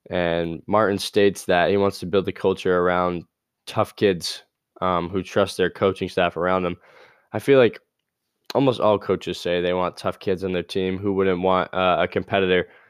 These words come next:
But I liked what he said about trusting their coaching staff around him. He made multiple points that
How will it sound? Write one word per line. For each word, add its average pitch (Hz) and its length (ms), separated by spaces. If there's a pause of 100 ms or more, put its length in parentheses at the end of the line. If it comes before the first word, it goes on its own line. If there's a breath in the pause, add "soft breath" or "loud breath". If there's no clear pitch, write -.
(220 soft breath)
But 92 240 (160)
I 101 140
liked 107 280
what 101 120
he 101 60
said 95 300
about 87 240
trusting 98 460
their 90 100
coaching 95 360
staff 92 300
around 95 300
him. 90 140 (640 soft breath)
He 131 80
made 131 200
multiple 117 380
points 110 440
that 90 280